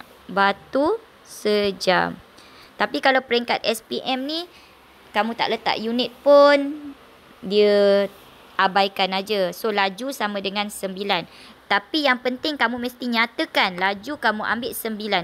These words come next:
Kalau kamu tinggalkan X sama dengan sembilan, negatif satu, belum dapat markah yang keempat itu, eh. Okey, so kalau dekat sini cikgu tengok ni satu, dua, tiga. Markah yang pertama itu,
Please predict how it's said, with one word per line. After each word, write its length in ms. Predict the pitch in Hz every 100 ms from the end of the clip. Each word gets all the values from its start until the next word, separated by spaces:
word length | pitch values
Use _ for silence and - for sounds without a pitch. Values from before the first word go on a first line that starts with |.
| 180
Kalau 160 | 208
kamu 240 | 220 247 330 -
tinggalkan 400 | 269 269 262 233
X 80 | 175
sama 160 | 233 233
dengan 160 | 240
sembilan, 280 | - 247 254 247
negatif 280 | 226 247 233
satu, 320 | 240 - 339 - - - -
belum 560 | 202 269 320 285 139 208
dapat 400 | 226 - - 208
markah 480 | 220 220 - 269 226
yang 320 | 202 214 208 -
keempat 800 | - 208 214 214 - - 240 - -
itu, 240 | 180 180
eh. 160 | 185 269 - _ _ _ _ -
Okey, 480 | 190 - 220 196
so 320 | 180 - 285 294 - - -
kalau 240 | 233 285
dekat 240 | 294 285 240
sini 240 | 233 233
cikgu 260 | 226 196 208
tengok 320 | 220 208 208
ni 160 | - 233
satu, 320 | 190 - 226
dua, 160 | 190 214
tiga. 480 | - 196 202 185 165 - - - -
Markah 400 | 208 240 240 311
yang 160 | 302 262 254
pertama 560 | 226 - 240 254 269
itu, 640 | - 226 - - 311 339